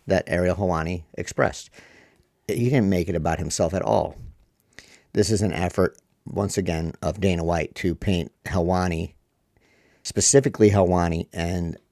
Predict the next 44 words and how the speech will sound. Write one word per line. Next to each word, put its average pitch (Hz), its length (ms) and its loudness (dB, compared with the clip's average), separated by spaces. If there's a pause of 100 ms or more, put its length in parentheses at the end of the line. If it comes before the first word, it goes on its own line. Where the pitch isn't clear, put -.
(120)
in 98 120 -2
a 90 40 -2
big 107 240 4
picture, 95 320 0
the 92 160 2
M 90 140 0
M 85 100 0
A 87 100 0
media 90 440 0
as 90 200 -2
the 92 200 -2
enemy 92 500 0
of, 87 420 -6 (800)
I 90 80 0
don't 90 160 -4
know 95 120 0
what, 76 200 -4 (240)
sp-, - 320 -12 (100)
I 85 100 -2
guess 107 240 2
Dana 98 300 0
White 92 240 0
and 90 140 -6
the 82 80 -4
U 85 140 -2
F 80 100 -4
C. 71 280 -4 (760)
So 92 320 4
if 98 100 -2
anyone 120 480 4
made 98 200 2
this 90 340 -4
about 92 280 0
themselves, 87 760 -2 (440)
it 98 140 2
was 82 200 -6
White. 92 360 -2 (1400)
And 98 120 0
if 95 100 -2
anyone's 107 400 4
a 85 60 -4
douche 110 340 2
in 92 80 0
this 85 220 -4